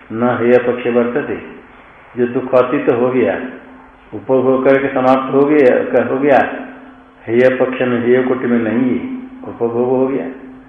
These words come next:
वर्तमान से स्वक्षणे, स्वक्षणे भोगार भ्रमिति। अब वर्तमान जो दुख है अपने क्षण में स्वयं भोग युक्त है, भोग उसका हो रहा है, भोग का आरूढ़, उसका अनुभव हो रहा है। न तत्क्षणांतर हेयताम आपद्यते,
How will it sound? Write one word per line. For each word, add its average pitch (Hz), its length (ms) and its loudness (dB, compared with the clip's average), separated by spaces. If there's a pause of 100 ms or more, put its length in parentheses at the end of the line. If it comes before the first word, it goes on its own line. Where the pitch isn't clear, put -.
(380)
वर्तमान 151 760 2
से - 20 2
स्वक्षणे, 147 1080 0 (140)
स्वक्षणे 143 400 0
भोगार 127 440 4
भ्रमिति। 147 680 -2 (540)
अब 98 80 -6
वर्तमान 127 480 2
जो 139 120 0
दुख 139 320 0
है 160 80 8
अपने 143 300 4
क्षण 139 280 0
में - 180 -2
स्वयं 139 300 2
भोग 123 260 -2 (360)
युक्त - 200 -6
है, - 220 4 (640)
भोग 139 200 4
उसका 143 320 2
हो 147 40 4
रहा 143 280 2
है, 120 120 -4
भोग 127 200 0
का 120 80 4
आरूढ़, 139 200 2 (760)
उसका 123 220 2
अनुभव 135 360 4
हो 139 60 4
रहा 139 240 6
है। - 180 -2 (720)
न 110 440 -2
तत्क्षणांतर 123 920 2
हेयताम 123 400 2
आपद्यते, 131 500 2